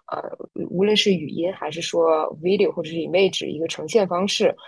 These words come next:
给到人类的话，人类就会在相同的时间内摄取更多的一个 knowledge。我觉得这是对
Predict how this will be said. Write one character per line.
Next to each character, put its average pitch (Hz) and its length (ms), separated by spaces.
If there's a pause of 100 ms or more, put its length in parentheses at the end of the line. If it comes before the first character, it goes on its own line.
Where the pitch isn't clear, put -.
(200)
给 151 120
到 160 220
人 143 100
类 175 140
的 156 80
话， - 140
人 147 160
类 165 100
就 170 100
会 160 160
在 156 280
相 196 200
同 170 140
的 156 80
时 - 140
间 160 180
内 165 160
摄 180 220
取 160 100
更 160 160
多 175 140
的 170 100
一 156 80
个 151 100
knowledge。 151 540
我 151 100
觉 151 140
得 156 80
这 165 240
是 165 220
对 151 360